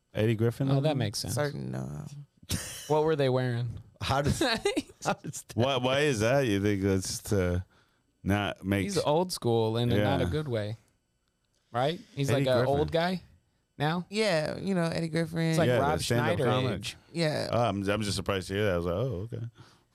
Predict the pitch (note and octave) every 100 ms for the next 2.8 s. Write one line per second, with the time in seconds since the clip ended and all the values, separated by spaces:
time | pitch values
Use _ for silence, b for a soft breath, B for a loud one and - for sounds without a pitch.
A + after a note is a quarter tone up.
0 | - - C3+ A#2 A#2 F3 A#3+ C4+ A#3 A3+
1 | F#3+ E3 C#3 C#3+ D3+ D3+ C#3+ C3+ C3+ C3
2 | C3 D3 D3+ D#3 D3 D3 C#3+